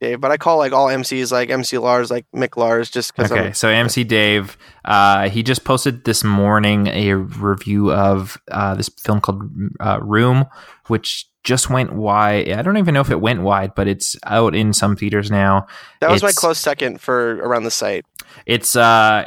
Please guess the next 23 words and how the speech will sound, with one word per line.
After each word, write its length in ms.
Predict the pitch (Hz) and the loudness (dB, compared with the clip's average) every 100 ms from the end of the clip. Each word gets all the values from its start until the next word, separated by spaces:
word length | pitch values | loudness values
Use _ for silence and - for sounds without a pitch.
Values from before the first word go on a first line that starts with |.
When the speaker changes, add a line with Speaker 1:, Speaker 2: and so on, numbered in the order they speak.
| - | -6
Speaker 2:
it's 140 | 113 | -4
an, 300 | 127 117 110 - | -2 -2 -2 -2
it's 280 | 113 - | -4 -2
an 80 | 110 | -4
absolutely 500 | 104 117 - 98 101 | -2 -2 -2 -2 -2
incredible 440 | 101 - 98 95 95 | -2 -2 -2 0 -4
film 340 | - 95 95 | -2 -2 0
with 180 | 95 92 | -2 -4
a 120 | 98 98 | -6 -6
f-, 680 | - - - - - - - | -10 -20 -20 -20 -18 -18 -18
phenomenal, 760 | - 120 113 117 117 107 98 - _ _ | -6 -2 2 2 2 2 0 -4 _ _
phenomenal 540 | - 98 98 98 95 | -4 0 2 2 0
performances 640 | 92 95 98 98 - 95 95 _ - | -4 -6 -4 -4 -6 -8 -10 _ -2
by 220 | 98 98 | 0 0
both 240 | - 98 | -2 -2
Al-, 320 | 95 95 95 - | -2 -2 -2 -2
uh, 300 | 101 98 95 | 0 0 0
not 200 | 104 98 101 | -4 -4 -4
Alison 320 | 104 - 104 | -8 -6 -6
Brie, 160 | 98 98 | -6 -4
Brie 260 | 110 113 | 0 2
Speaker 1:
<laughs> 0 | |
Speaker 2:
Larson, 560 | 110 98 98 - 95 | 4 2 0 -2 -4